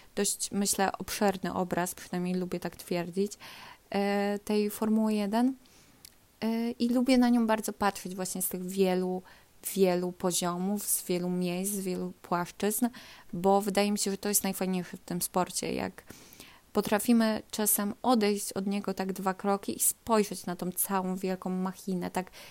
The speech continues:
niesamowicie złożoną, tak niesamowicie skonstruowaną. E, nie ma wielu sportów według mnie takich na świecie, e, aż tak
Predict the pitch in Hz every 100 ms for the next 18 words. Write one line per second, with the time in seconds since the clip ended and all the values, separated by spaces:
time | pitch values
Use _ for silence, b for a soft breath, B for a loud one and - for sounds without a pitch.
0 | B 185 - 196 190 190 196 190 196 202
1 | 190 180 185 196 185 190 - 190 190 196
2 | 214 - - 208 - 214 208 202 196 175
3 | 175 196 - B B B B B - 208
4 | 214 220 220 220 240 294 240 185 165 -
5 | - - 165 - 160 - 165 165 - 180
6 | 165 165 - - 165 - 170 - 175 175
7 | - 180 170 175 180 B B B B -
8 | 190 190 190 196 - 190 - - 196 190